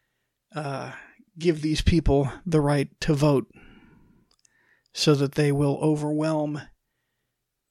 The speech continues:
the votes of legal American citizens. That's primarily the plan, but they want to overwhelm the social system.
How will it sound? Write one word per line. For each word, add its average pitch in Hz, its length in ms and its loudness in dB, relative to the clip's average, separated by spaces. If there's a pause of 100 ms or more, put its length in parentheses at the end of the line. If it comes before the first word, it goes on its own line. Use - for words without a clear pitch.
the 160 160 -4
votes 151 640 -6 (1040)
of 143 540 -4 (640)
legal 160 480 2
American 151 560 0
citizens. - 680 -4 (920)
That's - 180 -8
primarily 143 640 0
the 135 100 -10
plan, 131 360 -8
but 135 140 -14
they 143 100 -6
want 143 300 -10
to 147 220 -4
overwhelm 151 760 -6
the 147 300 -8
social 156 720 -8 (1400)
system. 165 760 0